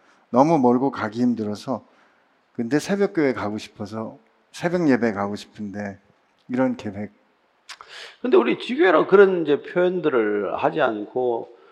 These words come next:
Speaker 2: 저희들 여기 같이 이제 동역하는 목사님들한테 오면서부터 저희들은 이렇게 권하-, 권합니다.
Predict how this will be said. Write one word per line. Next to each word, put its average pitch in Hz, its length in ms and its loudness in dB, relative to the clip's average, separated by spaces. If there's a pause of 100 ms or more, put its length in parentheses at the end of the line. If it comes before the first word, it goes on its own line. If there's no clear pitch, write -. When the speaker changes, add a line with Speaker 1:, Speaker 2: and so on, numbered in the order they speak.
Speaker 2:
저희들 220 360 0
여기 196 200 4
같이 180 520 -2
이제 120 520 0
동역하는 160 500 4
목사님들한테 131 1040 0 (440)
오면서부터 226 680 6
저희들은 123 540 0
이렇게 107 560 -8 (160)
권하-, 120 360 -2
권합니다. 131 760 2